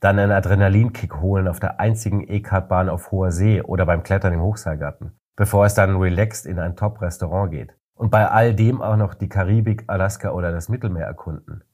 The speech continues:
Klingt irgendwie nach Traumurlaub, oder? Dann schau unbedingt mal bei unserem Partner Norwegian Cruise Line vorbei.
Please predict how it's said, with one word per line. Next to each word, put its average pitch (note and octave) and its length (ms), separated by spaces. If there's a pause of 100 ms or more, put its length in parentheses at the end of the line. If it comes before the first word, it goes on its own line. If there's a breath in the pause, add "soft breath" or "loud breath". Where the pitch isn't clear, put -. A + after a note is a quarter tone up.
(220)
Klingt A#2 220
irgendwie C3 260
nach A2+ 120
Traumurlaub, A2 500
oder? A#2 260 (300 loud breath)
Dann A2 160
schau C3+ 160
unbedingt C#3+ 500
mal A#2 160
bei A2 120
unserem F#2+ 360
Partner A2 480
Norwegian G2 680
Cruise - 360
Line D#2 220
vorbei. A#1+ 420